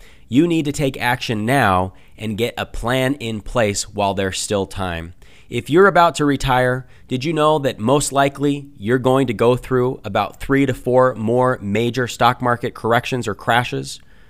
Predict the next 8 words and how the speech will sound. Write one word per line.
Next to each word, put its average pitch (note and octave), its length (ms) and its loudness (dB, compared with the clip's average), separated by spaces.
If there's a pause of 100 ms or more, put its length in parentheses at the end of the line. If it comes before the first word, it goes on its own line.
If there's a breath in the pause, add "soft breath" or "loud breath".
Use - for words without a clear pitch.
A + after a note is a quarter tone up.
(260 soft breath)
Is A#2 180 0
your D3 180 6
portfolio D#3 640 2
gonna B2 220 0
stand C#3 400 4
up C#3+ 180 4
to C#3+ 100 0
those? D3+ 460 -4